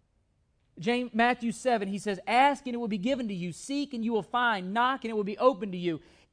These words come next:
It, he says, "For everyone who asks receives, and he who seeks finds, and him who knocks will be opened." That would be awesome if that verse stopped right there.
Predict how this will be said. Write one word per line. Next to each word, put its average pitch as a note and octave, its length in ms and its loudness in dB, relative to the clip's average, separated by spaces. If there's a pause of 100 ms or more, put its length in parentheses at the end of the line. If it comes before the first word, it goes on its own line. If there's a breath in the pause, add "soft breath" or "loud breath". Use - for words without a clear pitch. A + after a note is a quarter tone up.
It, B3+ 300 -6
he A3+ 180 0
says, A3+ 280 0 (180 soft breath)
"For A3+ 120 4
everyone C4 380 4
who A3+ 120 0
asks B3 360 4
receives, B3 440 -6
and G#3 100 -6
he G#3 80 0
who A#3+ 160 -2
seeks A#3+ 300 -12
finds, A#3 300 -2
and G3 80 -6
him A3 200 -2
who G#3 80 -4
knocks G#3+ 340 -2
will G#3+ 80 -4
be G3 140 0
opened." E3+ 340 2 (680 soft breath)
That A3+ 320 6
would C4+ 140 -6
be A#3 240 -2
awesome C4+ 720 6 (600)
if G#3 200 2
that A3+ 220 6
verse A3+ 300 6
stopped G#3 320 2
right G3 200 2
there. B2+ 240 0